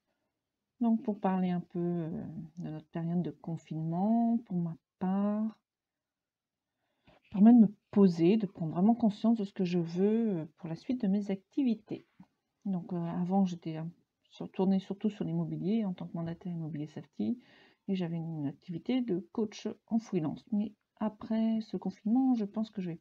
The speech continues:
plus me centrer sur la transmission de mes compétences en organisation, en gestion du temps, la gestion des finances aussi et la gestion du patrimoine. Et, euh, tout ce qui est par, lié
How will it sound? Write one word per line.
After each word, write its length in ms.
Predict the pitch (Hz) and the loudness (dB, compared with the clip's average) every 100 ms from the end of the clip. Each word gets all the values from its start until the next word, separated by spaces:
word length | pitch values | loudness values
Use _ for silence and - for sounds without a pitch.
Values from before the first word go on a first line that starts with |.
| _ | _
plus 240 | - 349 339 | -2 -2 0
me 80 | 240 | -2
centrer 580 | 226 202 175 _ 202 214 - - - - - | -2 -2 -4 _ -2 -2 -6 -18 -18 -20 -20
sur 220 | - 208 | -10 -4
la 140 | 185 165 | -2 -2
transmission 600 | - 247 240 214 - 190 | -2 0 2 0 0 0
de 60 | 180 | 0
mes 140 | 175 - | -2 -2
compétences 560 | 190 185 175 185 175 | -2 0 -2 -4 -6
en 80 | 170 | -6
organisation, 880 | 165 165 160 160 160 - 202 220 247 247 _ _ _ _ - | -6 -4 -4 -4 -6 -2 2 4 2 -2 _ _ _ _ -10
en 60 | |
gestion 360 | 180 180 - 170 | -8 -8 -6 -6
du 160 | 160 147 | -6 -6
temps, 400 | - 175 196 247 _ _ _ - | -2 -2 -2 -6 _ _ _ -10
la 100 | 180 | -8
gestion 280 | 165 170 202 | -8 -2 2
des 120 | 190 | 2
finances 480 | - 175 - 226 - | 0 -6 -4 -4 -6
aussi 220 | 185 - | -12 -8
et 360 | 180 208 190 156 | -4 -2 -4 -6
la 120 | - | -10
gestion 440 | 180 180 - 208 | -12 -8 -2 -2
du 140 | 202 175 - | 0 -4 -4
patrimoine. 560 | 196 - 165 127 - 175 _ _ _ _ _ _ _ _ | -2 0 0 0 -6 -12 _ _ _ _ _ _ _ _
Et, 300 | 185 180 185 | -4 -2 0
euh, 80 | 160 139 - - - - | -2 -6 -10 -12 -12 -10
tout 120 | - | -10
ce 100 | 185 | -10
qui 240 | - 147 165 | -8 -6 -4
est 60 | |
par, 260 | 196 185 170 - | -6 -8 -10 -4
lié 340 | 170 220 - | 0 0 0